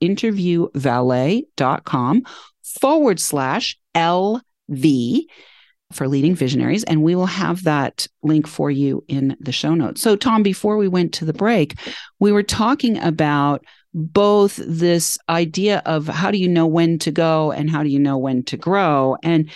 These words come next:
some of the things that you were talking about were you got a gut feeling over time, you weren't as excited, but you also sold your company and the offer was incoming. So one of the things that you have always, it seems,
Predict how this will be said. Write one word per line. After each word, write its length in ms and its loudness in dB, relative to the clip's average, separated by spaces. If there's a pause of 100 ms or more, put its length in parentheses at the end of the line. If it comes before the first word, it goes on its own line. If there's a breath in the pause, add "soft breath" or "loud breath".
(240 loud breath)
some 240 4
of 40 2
the 80 2
things 300 2
that 80 -2
you 160 -2
were 100 0
talking 460 0
about 400 0
were 580 0
you 140 -2
got 220 2
a 20 2
gut 260 -2
feeling 480 2
over 320 0
time, 640 0 (440 loud breath)
you 240 4
weren't 320 2 (100)
as 180 -2
excited, 920 2 (300 soft breath)
but 180 0
you 220 0
also 320 0
sold 420 0
your 80 -4
company 580 2
and 300 2
the 180 -2
offer 440 0
was 180 -2
incoming. 720 -2
So 200 2
one 300 2
of 80 0
the 100 -2
things 300 -2
that 160 0
you 240 0
have 300 -4 (320)
always, 640 2
it 140 -2
seems, 520 2